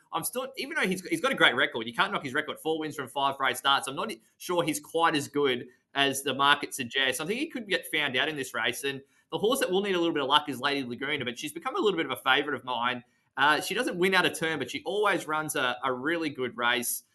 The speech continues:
She, uh, was probably a bit unlucky last start behind Golden Boom.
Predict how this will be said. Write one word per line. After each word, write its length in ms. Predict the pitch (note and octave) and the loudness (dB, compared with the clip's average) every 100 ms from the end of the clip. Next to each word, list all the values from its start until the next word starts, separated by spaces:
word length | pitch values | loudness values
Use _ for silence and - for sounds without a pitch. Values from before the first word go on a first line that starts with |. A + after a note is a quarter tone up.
| _ - | _ -10
She, 420 | - C#3 B2+ B2 | 2 4 4 2
uh, 300 | B2+ B2 B2 | 4 4 4
was 200 | C3 B2+ | -4 -6
probably 280 | - A3 F3 | -8 -4 -2
a 40 | |
bit 140 | D3+ D3 | -2 -2
unlucky 360 | B2 C3+ C#3+ | -2 -4 -4
last 280 | B2 B2 A#2+ | -2 0 0
start 220 | C3+ B2 | -2 -2
behind 440 | B2 - C3+ C3+ B2 | -4 -8 -4 -4 -4
Golden 380 | B2+ B2+ A#2+ A2 | -2 -2 -4 -4
Boom. 480 | B2+ C3 C3 B2+ | -4 -2 -2 -4